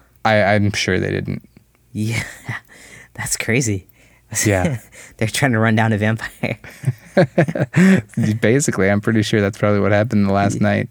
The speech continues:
Speaker 2: <laughs> Yeah. Wow. Yeah, you know, I, f-, I forgot that about vampires, that, uh, they can turn into bats. Um, is that, do you see that o-,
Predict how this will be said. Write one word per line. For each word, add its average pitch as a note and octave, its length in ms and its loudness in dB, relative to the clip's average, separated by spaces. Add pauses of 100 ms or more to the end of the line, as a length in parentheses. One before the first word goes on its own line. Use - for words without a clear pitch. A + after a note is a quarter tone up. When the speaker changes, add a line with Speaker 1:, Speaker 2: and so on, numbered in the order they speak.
(140)
Speaker 2:
<laughs> - 160 -6
Yeah. - 400 -2 (1400)
Wow. B2 280 2
Yeah, E3 240 2
you G#3 60 2
know, G#3+ 80 4
I, G#3 40 4
f-, G3+ 100 0
I D#3+ 100 2
forgot G#3+ 320 0
that G#2+ 140 4
about G2 220 2
vampires, G2 520 0
that, G2 200 -2 (200)
uh, G2+ 160 0
they G2+ 120 -2
can G#2 140 -6
turn G2+ 180 -6
into F#2+ 120 -4
bats. G2 380 -6 (720)
Um, G2 460 -6 (220)
is C3 140 -2
that, A3+ 180 0 (340)
do F#3+ 100 -4
you A#3 80 2
see - 160 -2
that G#3+ 260 -2
o-, G#2 180 -12